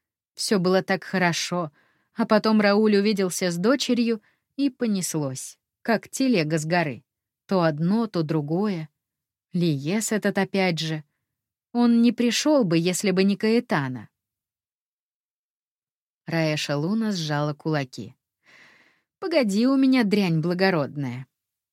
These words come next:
Каэтана Кордова, ты походя разрушила мою жизнь. Ну так я отомщу тебе за это. Наплачешься ты у меня». Академия? Значит, академия.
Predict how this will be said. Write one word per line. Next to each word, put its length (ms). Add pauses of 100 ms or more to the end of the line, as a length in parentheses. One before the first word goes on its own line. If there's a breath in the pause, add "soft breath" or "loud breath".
(260)
Каэтана 680
Кордова, 840 (320)
ты 160
походя 600
разрушила 600
мою 320
жизнь. 600 (640)
Ну 220
так 180
я 280
отомщу 540
тебе 280
за 100
это. 440 (420)
Наплачешься 920
ты 120
у 120
меня». 420 (1000)
Академия? 960 (680)
Значит, 720
академия. 880